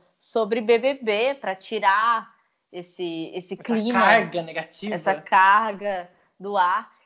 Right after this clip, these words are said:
Speaker 1: E a gente acabou de receber a notícia do que, de que o Kirk Douglas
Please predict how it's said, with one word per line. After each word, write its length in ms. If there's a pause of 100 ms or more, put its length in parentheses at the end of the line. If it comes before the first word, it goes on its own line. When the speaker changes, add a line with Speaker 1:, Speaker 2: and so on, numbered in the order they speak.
Speaker 1:
E 280
a 80
gente 180
acabou 260
de 80
receber 260
a 40
notícia 540
do 120
que, 320
de 140
que 240
o 100
Kirk 440
Douglas 840